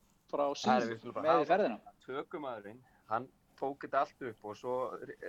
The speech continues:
Speaker 2: hafði ég samband við Bóas og spurði hann um þetta og þá var eitthvað, vélin var týnd og spólan var ekki alveg í lagi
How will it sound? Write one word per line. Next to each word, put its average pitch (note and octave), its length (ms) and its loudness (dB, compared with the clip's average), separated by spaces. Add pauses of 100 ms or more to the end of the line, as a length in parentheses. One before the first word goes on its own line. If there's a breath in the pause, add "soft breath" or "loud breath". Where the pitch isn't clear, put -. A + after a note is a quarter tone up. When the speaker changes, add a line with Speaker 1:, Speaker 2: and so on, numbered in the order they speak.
(100)
Speaker 2:
hafði B2+ 240 0
ég - 20 -16
samband C#3 300 -2
við C3 160 -6
Bóas A2+ 320 0
og A2 80 -14
spurði B2 240 -4
hann A#2 80 -6
um A2 80 -8
þetta G2 240 0
og G2+ 80 -2
þá A2+ 120 2 (760)
var A2 220 4
eitthvað, A2+ 400 0 (1120)
vélin C#3 420 2
var B2+ 100 6
týnd C#3 340 -4
og B2 100 2
spólan C3+ 460 2
var B2+ 160 6
ekki B2+ 120 -2
alveg B2+ 240 -2
í A#2 40 -4
lagi G#2 220 -6